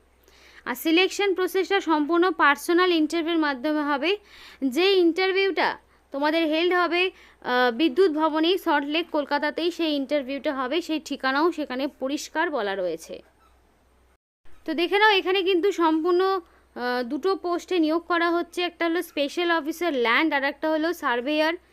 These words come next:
যেখানে প্রথম পোস্টের জন্য আটচল্লিশ হাজার টাকা per month স্যালারি এবং দ্বিতীয় পোস্টের জন্য সাতাশ হাজার টাকা per month স্যালারি থাকছে। বেতনটা কিন্তু খুব ভালো মানের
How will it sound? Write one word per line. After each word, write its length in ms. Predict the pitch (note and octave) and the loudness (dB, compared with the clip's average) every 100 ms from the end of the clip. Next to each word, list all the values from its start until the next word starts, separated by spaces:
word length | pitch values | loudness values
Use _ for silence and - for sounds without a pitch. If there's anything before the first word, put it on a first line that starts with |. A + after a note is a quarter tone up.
| _ - _ | _ -20 _
যেখানে 340 | B3+ D#4 F4 F#4 | -4 0 2 2
প্রথম 380 | D#4+ D#4+ F#4 F4+ | 0 0 0 0
পোস্টের 400 | G4 F4 G4+ F4+ | 0 0 0 0
জন্য 200 | G4+ G4+ | 4 6
আটচল্লিশ 520 | D#4+ C#4+ - F4 F4+ | 6 4 0 0 0
হাজার 200 | G4 F#4+ G4 | 0 -2 -2
টাকা 180 | F#4 | -2
per 240 | F#4+ E4 D4+ | 0 2 0
month 120 | D#4+ E4+ | 2 0
স্যালারি 380 | F4 D#4+ F4+ | 0 0 2
এবং 260 | F#4 D#4+ E4 | 2 4 2
দ্বিতীয় 340 | B3+ C#4 F4 | 2 -4 -4
পোস্টের 360 | E4 F4 E4 F4+ | -2 -4 -4 -2
জন্য 260 | D#4+ E4 F4 | 0 0 0
সাতাশ 400 | - C4+ E4+ D#4+ | -2 -4 -2 -2
হাজার 200 | E4 F4 | -2 -4
টাকা 180 | F4 E4+ E4+ | -4 -4 0
per 160 | D4 C#4 C#4+ | 2 2 0
month 120 | D#4+ | -4
স্যালারি 420 | E4 A#3+ A#3+ C#4+ | -4 -4 -2 -4
থাকছে। 500 | D4 A3 - - - - _ _ _ _ - _ - | -4 -6 -6 -12 -14 -16 _ _ _ _ -20 _ -4
বেতনটা 460 | D#4+ F4 F#4 F#4 | -2 2 2 2
কিন্তু 360 | F#4+ F4 D4+ F4 | 2 0 -2 -4
খুব 220 | - E4 | -4 -4
ভালো 280 | C#4 C4+ D4 | 0 0 0
মানের 260 | D#4 D#4 | 0 0